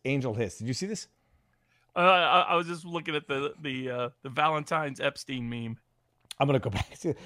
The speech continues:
Speaker 1: G-, Ginger Vampire says, "Barnes, please school Viva on the high wire and introduce him to Del Bigtree and icann attorney Aaron Siri."
Speaker 2: Yeah,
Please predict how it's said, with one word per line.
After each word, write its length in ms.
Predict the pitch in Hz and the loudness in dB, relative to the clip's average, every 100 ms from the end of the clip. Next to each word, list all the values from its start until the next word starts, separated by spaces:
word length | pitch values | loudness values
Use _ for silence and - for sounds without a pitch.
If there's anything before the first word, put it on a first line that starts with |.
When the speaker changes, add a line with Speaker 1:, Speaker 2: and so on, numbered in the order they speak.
| 170 - 156 | -16 -6 -4
Speaker 1:
G-, 120 | 127 - | -4 -2
Ginger 680 | 139 254 302 403 247 220 - - | 2 6 6 8 10 10 10 2
Vampire 760 | 117 165 247 330 160 127 101 | 6 8 8 6 6 4 4
says, 240 | - 165 113 | 0 0 2
"Barnes, 480 | 101 180 226 285 - | 8 10 10 4 -2
please 360 | 214 330 370 | 0 2 2
school 360 | - 277 262 180 | 0 0 2 2
Viva 300 | 180 214 156 | 2 4 6
on 340 | 147 151 151 | 8 6 4
the 160 | 135 131 | 2 -2
high 340 | 120 180 233 | 0 2 2
wire 480 | 196 127 104 101 113 _ - - | 4 2 2 -2 -8 _ -20 -6
and 160 | 139 143 | -4 0
introduce 760 | 202 226 - 262 160 196 214 - | 2 0 0 -4 -2 -4 -4 -2
him 180 | 175 | -2
to 220 | - 143 120 | -2 -2 -2
Del 440 | 101 143 175 190 | 2 6 6 2
Bigtree 680 | 120 147 180 180 - 101 90 - - | -2 2 2 0 -10 -10 -10 -16 -6
and 180 | - 131 135 | -2 -2 2
icann 480 | 143 185 - 180 175 | 4 4 0 -4 -4
attorney 400 | 135 127 123 127 | -4 -4 -4 -4
Aaron 280 | 113 110 120 | -4 -2 -4
Siri." 300 | - 202 | -6 -8
Speaker 2:
Yeah, 80 | 202 | -6